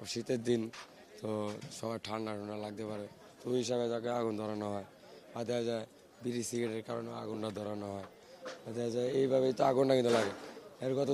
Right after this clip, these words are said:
দুই তিন বছর আগেও কিন্তু আগুনটা লাগানো হয়েছে, এরকমভাবে কিন্তু আগুন সেম এই জায়গায় লাগানো হয়েছে, এই আবার, মানে,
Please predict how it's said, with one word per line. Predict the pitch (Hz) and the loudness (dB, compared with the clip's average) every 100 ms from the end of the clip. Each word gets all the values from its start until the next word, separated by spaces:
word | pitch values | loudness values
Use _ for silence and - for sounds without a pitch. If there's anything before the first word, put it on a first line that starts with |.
| 127 | 2
দুই | 131 | 2
তিন | 151 139 | 2 2
বছর | 127 123 | 2 4
আগেও | 123 123 | 4 4
কিন্তু | 120 117 | 2 0
আগুনটা | 110 107 107 | 0 0 0
লাগানো | 107 110 104 | 0 -2 -2
হয়েছে, | 95 120 | -4 0
এরকমভাবে | 131 143 135 127 123 | 2 4 4 4 4
কিন্তু | 131 123 | 2 2
আগুন | 120 - | 0 -2
সেম | 117 120 | 0 4
এই | 123 | 4
জায়গায় | 127 120 110 | 4 4 2
লাগানো | 107 104 98 | 0 -4 -6
হয়েছে, | 87 87 - - - - - | -10 -16 -20 -20 -20 -18 -6
এই | 123 123 | -2 0
আবার, | 127 117 - - - - | 2 0 -4 -20 -20 -14
মানে, | 120 | -10